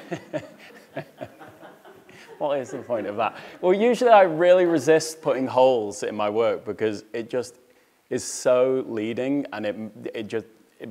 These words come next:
it's British modernism. It's, becomes Barbara Hepworth, that moment, you know, like, and you can't, f-, that is hers, you know, and you can't fight that in a way. But this was shown in an exhibition of a,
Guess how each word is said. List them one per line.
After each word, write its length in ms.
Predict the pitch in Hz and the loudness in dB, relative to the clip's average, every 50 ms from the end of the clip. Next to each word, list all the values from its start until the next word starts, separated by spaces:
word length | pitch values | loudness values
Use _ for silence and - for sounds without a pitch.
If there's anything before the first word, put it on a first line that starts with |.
| 104 - - | -18 -18 -14
it's 200 | - 120 - - | -14 -14 -14 -12
British 360 | - - 160 151 - - - | -8 -8 -8 -6 -8 -10 -14
modernism. 400 | - 101 101 101 101 175 - - - | -14 -12 -12 -12 -14 -14 -16 -16 -16
It's, 340 | - - - - - - _ _ _ _ _ _ _ - | -16 -16 -16 -20 -20 -20 _ _ _ _ _ _ _ -14
becomes 440 | 98 110 - - 117 107 101 101 101 | -14 -12 -10 -10 -10 -10 -10 -12 -10
Barbara 340 | - 101 92 90 - 90 85 | -8 -8 -8 -8 -8 -10 -12
Hepworth, 420 | 85 78 - - - - - _ _ _ - | -14 -14 -16 -18 -20 -20 -20 _ _ _ -14
that 180 | - 92 82 98 | -14 -12 -10 -8
moment, 340 | 104 104 101 92 87 87 82 | -8 -8 -8 -10 -12 -14 -10
you 60 | 107 | -8
know, 140 | 113 113 120 | -4 -2 0
like, 160 | 123 113 131 | 0 0 0
and 80 | 143 | -2
you 80 | 151 139 | -2 -4
can't, 400 | - 143 135 131 135 135 131 - | -4 -4 -4 -2 -2 -2 -4 -6
f-, 180 | - - - - - - _ _ | -8 -12 -18 -18 -18 -20 _ _
that 220 | - 120 107 - 127 | -2 -2 -2 -2 -4
is 100 | 110 - | -6 -6
hers, 460 | 120 117 104 90 - - - - - | -6 -6 -6 -6 -8 -14 -18 -20 -20
you 100 | - 104 | -18 -16
know, 160 | 98 95 98 101 | -14 -12 -12 -10
and 140 | 104 104 | -10 -10
you 60 | 104 101 | -12 -12
can't 440 | - 110 104 104 104 104 - _ | -10 -10 -10 -10 -12 -14 -16 _
fight 320 | - - - 82 78 - - | -20 -16 -14 -14 -14 -14 -16
that 220 | - - - - _ - | -18 -18 -18 -20 _ -20
in 120 | - 98 92 | -18 -18 -14
a 40 | |
way. 240 | 85 87 80 - - - _ _ _ _ - _ _ - | -14 -12 -12 -12 -14 -18 _ _ _ _ -20 _ _ -2
But 120 | 131 123 | 0 0
this 200 | 117 139 131 - | 0 0 -2 -2
was 100 | 143 135 | -6 -6
shown 320 | - - 131 120 117 110 110 | -2 0 0 0 0 0 -4
in 100 | 107 107 | -6 -8
an 80 | 104 | -8
exhibition 600 | 104 92 85 - - 104 101 - - - 98 95 | -8 -10 -10 -10 -10 -10 -10 -8 -10 -12 -12 -12
of 100 | 92 85 | -12 -12
a, 80 | 92 | -14